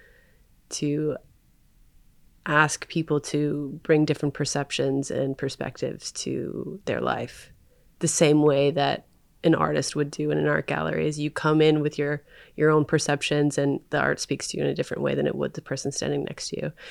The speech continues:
And that's really scary because you can do as best as you can, but it's never going to be perfect, and it's never going to elicit the exact reaction that you wanted.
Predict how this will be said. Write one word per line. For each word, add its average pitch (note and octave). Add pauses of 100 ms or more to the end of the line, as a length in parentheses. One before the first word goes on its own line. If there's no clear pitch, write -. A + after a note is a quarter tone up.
(240)
And E3
that's D3
really D#3
scary - (600)
because D3
you D3+
can D3+
do D3
as C#3+
best D3
as D3+
you D#3
can, D3+
but D3
it's D3+
never C#3+
going -
to -
be C#3
perfect, - (280)
and E3
it's D#3
never D#3
going D3
to D3
elicit C#3+
the C#3+
exact C3+
reaction C#3
that -
you D3
wanted. C#3+